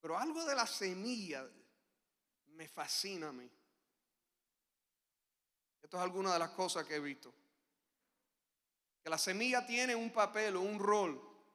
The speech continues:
muy importante en la cosecha. La semilla tiene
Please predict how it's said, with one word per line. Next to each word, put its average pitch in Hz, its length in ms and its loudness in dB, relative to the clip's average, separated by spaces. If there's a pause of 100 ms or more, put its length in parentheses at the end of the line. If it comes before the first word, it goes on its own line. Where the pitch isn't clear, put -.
(760)
muy 247 380 0
importante 196 680 0
en 165 100 -2
la 147 140 0
cosecha. 147 480 -8 (2750)
La 170 160 4
semilla 233 560 4
tiene 240 680 0